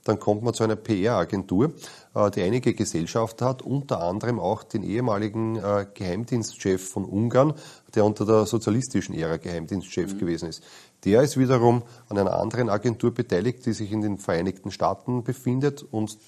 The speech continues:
Speaker 1: die haben den Wahlkampf für die Demokraten, unter anderem für Bill Clinton, gemacht, ja. Man sieht also ganz genau, mit welchen Gegenspielern, dass man es hier eigentlich zu tun hat und wie ganz offensichtlich immer wieder,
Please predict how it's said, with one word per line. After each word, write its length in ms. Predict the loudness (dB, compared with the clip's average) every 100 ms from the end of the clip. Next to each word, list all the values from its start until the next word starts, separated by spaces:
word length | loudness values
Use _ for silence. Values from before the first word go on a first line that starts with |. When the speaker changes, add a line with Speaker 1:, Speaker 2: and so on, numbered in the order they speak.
| -2
Speaker 1:
die 160 | 0 4
haben 180 | 2 2
den 180 | 0
Wahlkampf 440 | 2 0 0 -4 -6
für 80 | -8
die 100 | -2
Demokraten, 640 | 0 0 0 0 0 -2
unter 260 | -2 0 0
anderem 220 | 0 -4
für 120 | -8
Bill 180 | -2 -2
Clinton, 400 | 0 -4 -2 -6
gemacht, 420 | -4 -4 -4 -4
ja. 140 | -2 -2 -4 -18 -18 -12 -4
Man 120 | 2
sieht 220 | 4 8
also 240 | 8 8 4 -4 2
ganz 280 | 2 4
genau, 160 | 2 2
mit 160 | 2 0
welchen 240 | -2 -2
Gegenspielern, 640 | 0 0 0 -2 0 0
dass 140 | 0 -2
man 80 | -4
es 80 |
hier 140 | 0 0
eigentlich 320 | 2 0 -2
zu 120 | -6
tun 200 | -2 2
hat 120 | 2 2 -16 -20 -12
und 140 | -2
wie 140 | -2 2
ganz 300 | 2 2 2
offensichtlich 680 | -4 -4 -4 -2 -4 -4 -4
immer 240 | -2 0
wieder, 280 | 4 4 4